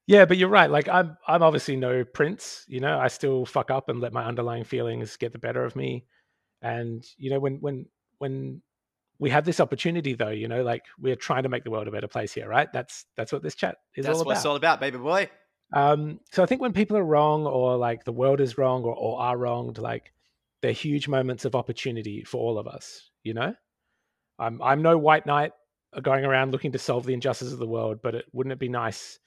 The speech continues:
Speaker 1: that if we got to a place where we saw something is wrong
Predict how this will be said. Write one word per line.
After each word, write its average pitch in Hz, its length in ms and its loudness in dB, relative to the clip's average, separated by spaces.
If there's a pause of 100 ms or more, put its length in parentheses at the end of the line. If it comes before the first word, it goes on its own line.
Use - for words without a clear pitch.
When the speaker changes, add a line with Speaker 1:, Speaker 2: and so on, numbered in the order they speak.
(960)
Speaker 1:
that 113 140 -4
if 110 200 -4
we 117 80 -4
got 131 280 -2
to 127 120 -2
a 110 40 -2
place 110 300 -6
where 107 80 -8
we 107 80 -8
saw 123 220 -4
something 123 280 -6
is 110 140 -10
wrong 110 400 -4